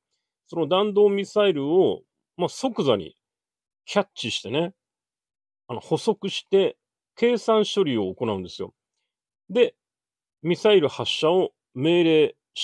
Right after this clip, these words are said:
指令を下すんですね。イージス艦から、まあ、情報が行って、司令官が、「よし、迎撃だ」っていうことで、まあ、発射するんですね。だけど、届かないですから。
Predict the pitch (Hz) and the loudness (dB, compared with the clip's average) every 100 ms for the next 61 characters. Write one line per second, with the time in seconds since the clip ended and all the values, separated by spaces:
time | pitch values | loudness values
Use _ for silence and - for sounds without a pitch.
0 | - 156 175 160 147 139 147 - 95 - | -4 0 2 0 -2 -6 -6 -6 -10 -8
1 | 147 185 _ _ _ _ - 147 135 127 | -8 -8 _ _ _ _ -6 -4 -4 -6
2 | - 131 123 110 - 160 202 - 147 113 | -4 -2 0 -4 -6 -2 0 0 -2 -2
3 | 156 143 151 139 127 _ - 233 202 - | -2 -2 -2 -2 -4 _ -4 0 0 -2
4 | 160 175 170 - 101 110 156 - 190 - | -2 0 0 -2 -6 -2 -2 -2 -4 -4
5 | - _ _ _ _ _ _ - 131 156 | -10 _ _ _ _ _ _ -6 0 0
6 | 143 139 127 90 - _ _ - 208 202 | 0 -2 -2 -2 -8 _ _ -6 -4 -2
7 | 185 208 233 - _ _ - 139 - 120 | -2 2 2 0 _ _ -8 -6 -4 -4
8 | - 147 - 110 80 - 156 196 _ _ | -2 -4 -4 -10 -12 -8 -6 -6 _ _
9 | _ _ _ _ _ _ - 214 117 - | _ _ _ _ _ _ -4 -2 -2 -4
10 | 190 240 277 220 104 85 98 80 | -6 -4 0 0 -2 -6 -14 -14